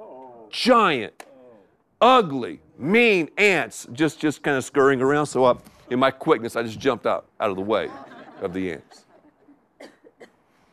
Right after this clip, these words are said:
But I, I thought about something. This is kinda crude and simplistic, but I thought about something. If I wanted to communicate with one of those ants, I mean, I would have to become an ant. This is my ant face.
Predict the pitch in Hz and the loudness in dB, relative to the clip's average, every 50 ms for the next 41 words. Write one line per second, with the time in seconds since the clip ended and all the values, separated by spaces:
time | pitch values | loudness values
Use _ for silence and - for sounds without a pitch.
0 | _ _ - - - _ _ - 135 190 226 240 233 - - _ _ _ _ _ | _ _ -20 -20 -20 _ _ 0 4 4 4 4 2 -2 -12 _ _ _ _ _
1 | _ _ _ _ - 208 - 277 262 220 160 139 123 - - 120 98 107 151 190 | _ _ _ _ -2 0 2 2 2 2 2 -2 -2 -2 -4 -6 -6 -6 -6 -6
2 | - - 170 123 110 - - 135 131 123 110 110 101 - - 117 101 - 175 180 | -4 -4 -4 -4 -4 -4 0 0 2 2 0 -2 -4 -6 -6 -6 -4 -2 -2 -2
3 | - - 135 113 143 160 156 160 156 135 110 98 - - 92 80 73 - 60 - | -2 -6 -6 -6 -4 -4 -2 -2 -2 -2 -4 -6 -8 -10 -12 -14 -14 -16 -20 -20
4 | _ _ _ _ _ _ _ _ _ _ _ _ _ _ _ _ _ _ _ _ | _ _ _ _ _ _ _ _ _ _ _ _ _ _ _ _ _ _ _ _
5 | _ _ _ _ _ _ _ _ _ _ _ _ - 202 - 294 320 339 330 330 | _ _ _ _ _ _ _ _ _ _ _ _ 0 4 6 6 6 6 8 6
6 | 302 285 269 226 - 202 160 - - 202 233 247 240 202 - - 180 151 131 131 | 6 6 6 2 0 -2 -4 -4 -4 -2 0 2 2 2 2 2 2 2 2 -2
7 | 127 139 147 147 127 117 113 107 110 131 123 95 71 - _ - - - - _ | -4 -2 -2 0 0 0 0 0 0 -2 -2 -4 -8 -12 _ -20 -20 -20 -20 _
8 | _ _ _ _ _ _ _ _ _ _ _ _ _ _ _ _ _ _ _ _ | _ _ _ _ _ _ _ _ _ _ _ _ _ _ _ _ _ _ _ _
9 | _ _ - 185 202 202 220 240 240 220 220 202 151 165 151 151 131 - 202 180 | _ _ 2 4 6 6 6 6 6 6 6 4 2 -2 -4 -4 0 2 2 4
10 | 160 135 117 113 - _ - 120 123 117 104 87 - - - _ _ - 147 - | 4 2 0 -4 -8 _ -4 -4 -2 -2 -4 -6 -8 -14 -20 _ _ -20 -20 -20
11 | _ _ _ _ _ - 139 131 143 135 127 117 131 123 113 - - - 95 76 | _ _ _ _ _ -8 -6 -4 -2 -2 -2 -2 -2 -4 -6 -6 -8 -8 -6 -6
12 | 71 - - | -8 -12 -18